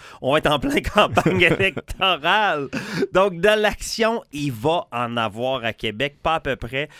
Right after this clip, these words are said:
C'est l'entrée parlementaire aussi à l'Assemblée nationale la semaine prochaine, mardi prochain. Une entrée qui a été retardée de deux semaines.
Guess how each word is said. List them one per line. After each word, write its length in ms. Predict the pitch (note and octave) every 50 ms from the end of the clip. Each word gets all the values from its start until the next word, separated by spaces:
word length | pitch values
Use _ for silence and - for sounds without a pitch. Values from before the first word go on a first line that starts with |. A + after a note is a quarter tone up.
| - - -
C'est 260 | - - - C3+ B2
l'entrée 600 | B2+ C#3 D3+ E3 F3+ F3+ F3 D#3 - - E3+ F#3+
parlementaire 720 | F3+ F3+ D#3 C#3+ C#3 C3 C3 C3 B2 A#2+ - D3 D3+ D3 C3
aussi 240 | B2+ A2+ - -
à 60 | D#3 C#3+
l'Assemblée 600 | C3+ C3 - - D#3 C#3+ C3+ B2+ C3 C#3+ D3+ D3
nationale 680 | C#3+ B2+ A2+ - - B2 A#2 A#2+ B2+ C3+ C#3+ C#3+ B2+
la 140 | A2 G#2+ -
semaine 520 | - - - C#3+ C#3 C#3 D3+ D#3 D#3 D3
prochaine, 540 | - C3+ B2+ B2 A2 G#2+ - C#3+ C#3+ C#3 C#3+
mardi 560 | C3+ B2+ B2 A#2+ A#2 A2+ A2+ G2+ G#2 A2 C#3
prochain. 720 | C#3+ D3 - B2 - A#2+ A#2 A2+ A2 - - C3 B2+ C3+ C#3+ C#3+ - - - _ -
Une 120 | A#2+ A#2+
entrée 300 | A#2+ A#2 A2 - C3+ C3+
qui 80 | A2+ C3
a 40 | A2+
été 160 | - B2+ A#2
retardée 440 | G#2+ A#2 G#2+ - G#2 G2 G2 B2 B2
de 60 | A2
deux 240 | G#2 A2+ A2+ G#2+ G2
semaines. 420 | - - A2+ A2+ A#2+ B2 B2+ A#2+